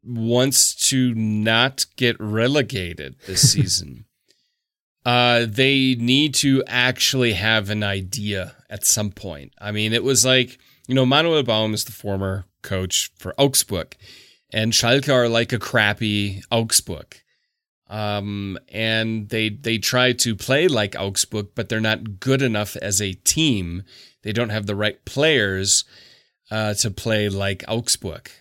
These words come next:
Uh, I don't know if that's positive for Augsburg or negative for Schalke. I'll let everybody decide that for themselves. But this is not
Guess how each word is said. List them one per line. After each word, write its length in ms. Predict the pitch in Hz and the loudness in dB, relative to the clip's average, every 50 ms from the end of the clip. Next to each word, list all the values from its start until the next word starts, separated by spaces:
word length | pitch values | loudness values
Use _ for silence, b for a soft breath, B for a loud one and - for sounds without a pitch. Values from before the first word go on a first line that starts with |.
| _ _ 98 | _ _ -12
Uh, 300 | 101 101 101 98 98 - | -8 -6 -4 -4 -4 -2
I 100 | - 107 | -2 -2
don't 200 | 113 117 117 - | 0 0 0 0
know 120 | 117 113 113 | 0 -2 -2
if 120 | 107 - | -2 -2
that's 400 | - 110 107 104 - - - - b b b b b b b b _ _ _ _ - | 0 0 0 2 2 2 0 0 b b b b b b b b _ _ _ _ -12
positive 540 | - - 110 117 123 123 113 127 123 123 110 | -6 -2 2 2 2 2 2 2 0 0 0
for 200 | - 117 - - | 0 -2 0 2
Augsburg 540 | 110 127 139 135 - - 147 147 135 131 - | 2 0 2 0 -2 -2 0 0 0 0 0
or 80 | 113 107 | -2 0
negative 400 | 107 113 120 113 120 113 110 - | 2 2 2 2 0 -2 -2 -4
for 140 | - 107 | -4 -6
Schalke. 480 | 95 - - 135 151 165 151 - 170 156 | -4 0 0 2 2 2 0 0 0 2
I'll 160 | 147 131 113 | 2 2 2
let 240 | 107 104 98 - - - | 0 0 -2 -4 -6 -8
everybody 440 | 107 107 107 110 101 101 104 104 101 | -6 -4 -4 -4 -4 -4 -4 -6 -4
decide 380 | 95 101 - - 110 107 101 | -4 -2 -2 0 0 -2 -2
that 140 | 107 98 - | -4 -6 -6
for 120 | - 110 | -6 -8
themselves. 640 | 95 98 98 101 110 120 123 135 143 143 131 - - B B B B B B B B B B B B - | -8 -4 -2 0 0 2 2 0 0 0 0 0 -2 B B B B B B B B B B B B -2
But 340 | 127 123 123 - - - | 0 2 0 0 -2 -2
this 200 | - 139 143 - | 0 2 2 2
is 240 | - - 147 113 110 | 2 2 2 2 2
not 460 | 123 117 117 120 127 147 147 - - | 2 2 2 2 2 0 0 0 -4